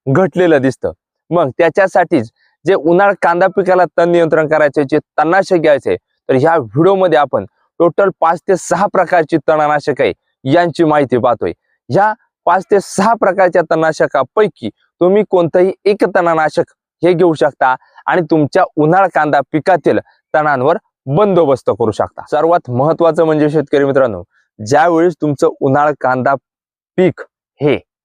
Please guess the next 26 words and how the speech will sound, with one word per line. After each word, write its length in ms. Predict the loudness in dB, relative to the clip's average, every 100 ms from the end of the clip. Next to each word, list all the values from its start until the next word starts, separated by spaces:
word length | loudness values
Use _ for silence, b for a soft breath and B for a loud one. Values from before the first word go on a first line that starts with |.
| _ _ -6
पंधरा 300 | -2 0 -2 -2
ते 80 | -4 -4
एकवीस 360 | -6 -2 -2
दिवसांच्या 460 | 0 -2 -2 -2 0
दरम्यान 300 | 0 0 0
असेल, 280 | -2 -4 -8 _ _ _ -2
त्याच 260 | -2 -2 -6
टायमाला 400 | -2 0 0 0
आपल्याला 340 | -2 -2 -2 -4 _ _ _ _ -4
ह्या 140 | -2 -2
तणांवर 440 | -2 -2 0 0 -2 -4 _ _
नियंत्रण, 600 | -2 2 2 2 0 -2 -4 _ -10
बंदोबस्त, 800 | -4 0 2 2 2 0 -2 -2 -4 _ _
तणनाशक 420 | -4 -2 -2 -2 -6 _
फवारणी 340 | -2 0 0 -2
करायची, 500 | -2 -2 -4 -6 -14 _ _ _
जेणेकरून 600 | -4 -2 0 0 0 -2 -6 b b -4
तुमच्या 360 | -2 0 -2 -2
कांदा 300 | -2 -2 -2 -4
पिकामध्ये 480 | -4 -2 0 0 -2 -6 _ _
गाजर 460 | -6 -2 0 0 0
गवत 340 | 2 0 -2 _ _ _ -4
म्हणजेच 380 | 0 0 -2 _ _ _ _ -2
जे 180 | -2 -2 _ -4
काँग्रेस 420 | -2 0 0 0
असेल, 260 | 0 -2